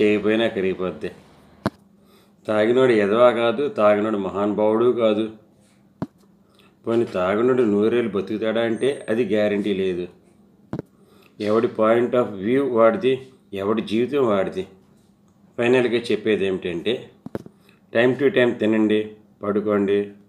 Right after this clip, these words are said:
ఎక్కువ ఆలోచించకండి. ఆరోగ్యం జాగ్రత్త. ఎక్కడ పోతుందో అని లాకర్లలో భయంగా దాచుకున్న సంపద ఐశ్వర్యమా,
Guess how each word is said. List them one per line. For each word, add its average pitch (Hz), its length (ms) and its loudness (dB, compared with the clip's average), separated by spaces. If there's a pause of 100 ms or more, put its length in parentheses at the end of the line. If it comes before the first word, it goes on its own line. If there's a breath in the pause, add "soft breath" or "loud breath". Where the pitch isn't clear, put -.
(160)
ఎక్కువ 107 260 -2
ఆలోచించకండి. 92 800 -2 (840)
ఆరోగ్యం 107 460 2
జాగ్రత్త. 87 520 -8 (1300 soft breath)
ఎక్కడ 123 360 -2
పోతుందో 123 600 4
అని 127 300 2
లాకర్లలో 113 720 2
భయంగా 110 520 0
దాచుకున్న 110 440 0
సంపద 101 440 -2
ఐశ్వర్యమా, 98 840 -2